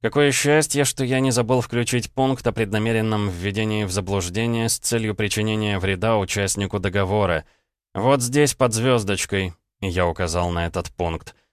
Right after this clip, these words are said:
"Ты намеренно не сообщил мне о безопасном пути в каждый из замков.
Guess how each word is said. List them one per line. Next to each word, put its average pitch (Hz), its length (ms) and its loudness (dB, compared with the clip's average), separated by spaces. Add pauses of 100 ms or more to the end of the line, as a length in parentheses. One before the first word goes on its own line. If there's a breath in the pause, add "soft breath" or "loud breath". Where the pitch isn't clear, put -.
(260)
"Ты 143 160 2
намеренно 143 580 4
не 135 140 4
сообщил 127 540 4
мне 123 240 2
о - 20 -2
безопасном 113 680 0
пути 110 260 0
в 120 100 -6
каждый 117 400 0
из 101 80 0
замков. 87 680 0